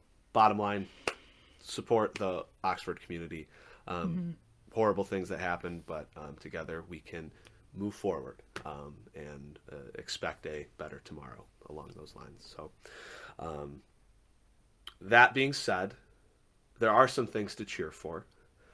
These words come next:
Speaker 2: Mm-hmm.
Speaker 1: Um, well, first and foremost, Big Ten champions.
Speaker 2: Okay, do you want a minute?
Speaker 1: <laughs>
Speaker 2: Would you like a minute? Should I give you a minute?
Speaker 1: I, I, I, I, honestly, I don't even think I need a minute.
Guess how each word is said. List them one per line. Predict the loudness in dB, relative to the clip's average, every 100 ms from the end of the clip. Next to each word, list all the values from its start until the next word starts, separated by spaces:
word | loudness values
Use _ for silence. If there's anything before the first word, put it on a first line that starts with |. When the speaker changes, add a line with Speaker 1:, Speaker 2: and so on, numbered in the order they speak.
| -6
Speaker 2:
Mm-hmm. | -4 0
Speaker 1:
Um, | 0 -2 -6 -10 -12 -14 -20 _ -20 -20 _ _ -10 -4
well, | -4 -6 -18
first | -16 -12 10 10 10
and | 4
foremost, | 6 6 6 -2 -4 -18 -20 -20 -20 -20 -20 -20 -20 -20 -20 -20 -2
Big | -2 0
Ten | -4
champions. | -2 -2 -2 -6 -10 -20 -20 -8
Speaker 2:
Okay, | -4 0
do | 2
you | 6
want | 6
a | 8
minute? | 8 6 2 -2
Speaker 1:
<laughs> | -4
Speaker 2:
Would | 0
you | 6
like | 8 8
a | 6
minute? | 6 6 2 -4 -14
Should | -2 4
I | 6
give | 6
you | 8 8
a |
minute? | 8 8 6 10
Speaker 1:
I, | 12 12 12 4 2
I, | -8
I, | 0 2
I, | 2 6
honestly, | 10 10 12 12
I |
don't | 12 10
even | 8
think | 6
I | 4
need | 4 2
a |
minute. | 2 0 -2